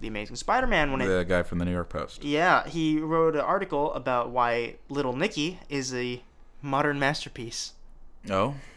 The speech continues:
Speaker 1: Yeah.
Speaker 2: I'll stand by Little Nicky. I like that movie better than Big Daddy, but it's dumb.
Speaker 1: I really,
Speaker 2: It's a,
Speaker 1: I
Speaker 2: but
Speaker 1: really didn't like Little Nicky.
Speaker 2: I think it's one of those
Speaker 1: I think Quint-, I think the Quentin Tarantino cameo is where it peaks.
Speaker 2: Yeah.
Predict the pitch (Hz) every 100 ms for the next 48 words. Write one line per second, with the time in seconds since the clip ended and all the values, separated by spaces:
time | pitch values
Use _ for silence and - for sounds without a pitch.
0 | - 135 127 135 - - - - 143 151
1 | - 104 87 80 78 78 78 - 85 113
2 | - 90 85 85 78 80 76 76 73 78
3 | 78 76 78 78 82 - 95 90 78 80
4 | - - - - 151 156 139 147 147 107
5 | 139 120 - 147 156 180 220 233 220 185
6 | 165 151 151 151 143 139 139 135 120 110
7 | - 110 107 113 104 - 104 98 87 92
8 | 82 82 - - - - - 190 214 208
9 | 247 247 - - 180 220 240 - - -
10 | 185 - 285 294 262 247 233 226 233 196
11 | 196 170 170 196 190 123 120 123 131 120
12 | - 104 - - - 95